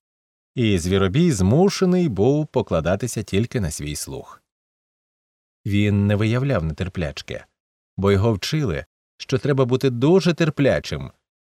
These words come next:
і надзвичайно обережним, надто коли сидиш у засідці на індіянів.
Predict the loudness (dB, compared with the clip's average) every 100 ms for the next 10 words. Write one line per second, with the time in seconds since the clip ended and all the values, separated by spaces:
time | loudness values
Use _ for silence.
0 | -2 2 4 2 2 0 -2 -2 -2 -2
1 | -2 0 0 -2 -4 -10 -12 _ _ _
2 | _ _ -2 2 2 2 -4 -2 -2 -2
3 | -2 -2 -4 -6 -4 -2 -2 -4 -8 -6
4 | -6 -6 -8 -6 -2 -2 -2 -2 0 -2
5 | -2 -6 -10 -14